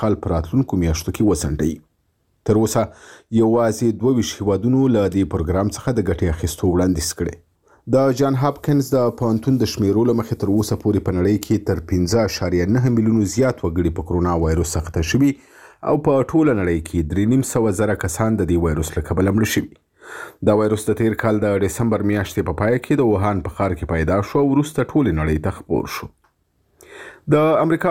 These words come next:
ولسمشر ډانلډ ټرمپ د پنجشنبې په ورځ یو ځل بیا د دې وایروس په تړاو پر چین انتقاد وکړ او هغه یې د چین یوه ډېره بده ډالۍ وبلله. ولسمشر ټرمپ دا پر خپل ټویټر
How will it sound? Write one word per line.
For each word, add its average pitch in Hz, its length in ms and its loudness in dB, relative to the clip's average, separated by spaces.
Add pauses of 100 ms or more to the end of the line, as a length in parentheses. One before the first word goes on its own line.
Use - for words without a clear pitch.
(120)
ولسمشر 160 420 0
ډانلډ 135 320 0
ټرمپ 143 220 0
د 120 100 -2
پنجشنبې 127 480 0
په 107 80 0
ورځ 123 200 2 (180)
یو 127 160 4
ځل 135 180 2
بیا 139 160 2
د 110 140 2
دې 107 180 4
وایروس 92 320 0
په 90 140 -6
تړاو 92 340 2
پر 82 160 -2
چین 98 240 0
انتقاد 82 480 0
وکړ 123 240 0
او 117 80 2
هغه 110 180 0
یې 120 160 2
د 110 160 0
چین 131 160 0
یوه 107 220 4
ډېره 104 260 2
بده 90 180 0 (120)
ډالۍ 101 340 0
وبلله. 85 420 0 (800)
ولسمشر 123 480 0
ټرمپ 135 300 0
دا 127 160 2
پر 120 160 -4
خپل 135 260 -2
ټویټر 113 260 0